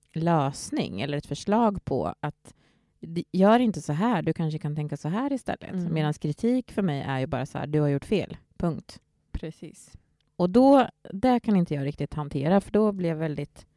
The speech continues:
Speaker 1: ledsen och arg. Mest
Speaker 2: Ja.
Speaker 1: arg först.
Speaker 2: Men sen tänker jag egentligen att det hänger på vem som ger en,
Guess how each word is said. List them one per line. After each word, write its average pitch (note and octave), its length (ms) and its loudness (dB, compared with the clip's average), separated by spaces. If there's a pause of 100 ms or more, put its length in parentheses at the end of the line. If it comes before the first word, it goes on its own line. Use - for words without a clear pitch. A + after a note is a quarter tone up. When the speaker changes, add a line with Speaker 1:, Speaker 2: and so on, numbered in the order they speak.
(560)
Speaker 1:
ledsen E3 680 -4 (200)
och - 240 -8
arg. F3 380 -4 (300)
Mest F3+ 260 0
Speaker 2:
Ja. F3+ 120 0
Speaker 1:
arg D#3+ 320 2
först. - 460 -8 (400)
Speaker 2:
Men G3 180 -2
sen B3+ 240 -6
tänker E3+ 360 -8
jag E3+ 120 -6 (180)
egentligen F3 920 -8
att F3 240 -12
det F3 80 -6
hänger E3 460 -8
på E3 260 -10
vem E3+ 680 -6
som E3 280 -14
ger E3+ 320 -12
en, D#3 340 -12